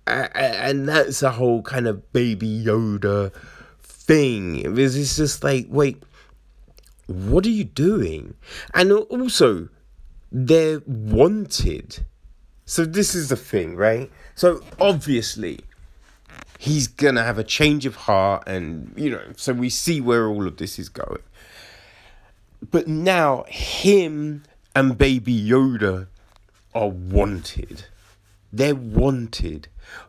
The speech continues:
But he'll land somewhere and, you know, they just go walking out. And there's other times he brings fucking Baby Yoda with him.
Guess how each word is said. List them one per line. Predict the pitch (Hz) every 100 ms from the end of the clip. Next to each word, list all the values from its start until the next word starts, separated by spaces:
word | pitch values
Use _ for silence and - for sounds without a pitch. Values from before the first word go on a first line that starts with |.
| _ _ -
But | - - - _ _ _ - _ _
he'll | - 180 165
land | 151 156 202 190 170
somewhere | - 135 120 95 85 85 92 110 _ _ - _ _ _ - _ _ _ 156
and, | 156 151 151 147 147 135 - - _ _ _ _ -
you | 196
know, | 170 151 _ -
they | 165
just | 175 -
go | 175
walking | 156 170 165 165 160
out. | 202 135 - - -
And | - 175 180
there's | 175
other | 202 175
times | 180 156
he | 147
brings | 117 117 147 160 135
fucking | - 151 - 143
Baby | 143 147 135
Yoda | 131 151 139 117
with | 143 208
him. | 101